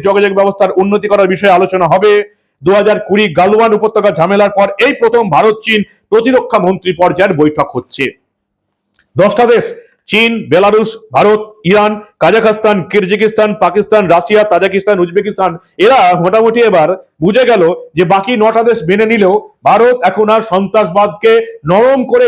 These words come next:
লঘু করে দেখার কোনো প্রয়াসে তাল দেবে না। চীনের মুখে একবারে চুনকালি পড়ে গেছে,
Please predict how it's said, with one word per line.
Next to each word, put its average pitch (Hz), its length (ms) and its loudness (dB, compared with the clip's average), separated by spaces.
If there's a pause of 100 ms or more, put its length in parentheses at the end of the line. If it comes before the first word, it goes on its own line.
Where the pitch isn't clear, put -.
(120)
লঘু 180 180 0
করে 208 200 -2
দেখার 180 320 0 (260)
কোনো 277 240 2 (120)
প্রয়াসে 226 380 0 (100)
তাল 175 180 2 (120)
দেবে 135 200 -2
না। 110 120 -6 (1600)
চীনের 214 280 2
মুখে 214 220 2
একবারে 208 280 0 (100)
চুনকালি 214 440 0
পড়ে 214 220 2
গেছে, 226 180 -2